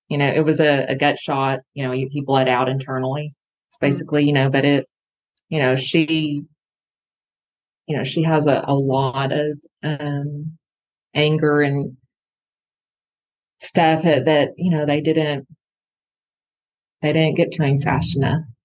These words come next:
Speaker 1: you know?
Speaker 2: Right. I mean, it's a shame. Obviously, you don't shoot people that you don't intend to kill. That is the number one
Speaker 1: Sure.
Speaker 2: rule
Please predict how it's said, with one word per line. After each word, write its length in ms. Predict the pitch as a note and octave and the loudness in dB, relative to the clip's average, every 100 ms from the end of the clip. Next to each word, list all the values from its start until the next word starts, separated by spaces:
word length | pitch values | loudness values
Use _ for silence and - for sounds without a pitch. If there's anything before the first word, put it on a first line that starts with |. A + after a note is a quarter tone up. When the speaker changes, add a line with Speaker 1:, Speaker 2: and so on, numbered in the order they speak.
| - | -6
Speaker 1:
you 120 | D3 | -2
know? 300 | C#3+ D3 D#3+ D#3 _ _ _ _ _ | 0 -2 -4 -8 _ _ _ _ _
Speaker 2:
Right. 460 | F#3+ F#3 F3+ F3+ - _ _ _ _ _ _ _ _ - _ | -2 0 0 -2 -6 _ _ _ _ _ _ _ _ -20 _
I 40 | |
mean, 120 | C4 D#4 | -2 -2
it's 140 | D#4+ | -4
a 60 | D4+ | -4
shame. 600 | - A3+ C#4+ C4+ C4 C4 - _ _ _ _ - | 0 2 2 2 2 -2 -10 _ _ _ _ 0
Obviously, 680 | G#3+ A#3+ C4 B3+ B3 B3 G#3 | 2 4 2 0 -2 -4 -4
you 80 | |
don't 260 | G3+ G#3+ G#3+ | -2 -2 -4
shoot 280 | - G3+ - | -6 -6 -6
people 480 | G3+ G3 G#3+ C4+ C#4 | -8 -4 0 0 2
that 200 | G3 F#3+ | 0 0
you 80 | F#3+ | -2
don't 280 | F#3 F#3 - | -2 -2 -6
intend 520 | F#3+ F#3+ G3 F3 F3 | -6 -2 -2 -2 -4
to 80 | F3 | -10
kill. 460 | F3+ F#3 D#3+ A3 - - | -4 0 0 -2 -4 0
That 220 | F#3 F3+ | 2 2
is 200 | F3+ F3 | -2 -4
the 100 | F#3+ | -6
number 280 | F3+ F3 F#3 | -4 -4 -4
one 140 | F3 | 0
Speaker 1:
Sure. 240 | F3+ C3 | 2 2
Speaker 2:
rule 60 | C#3 | -2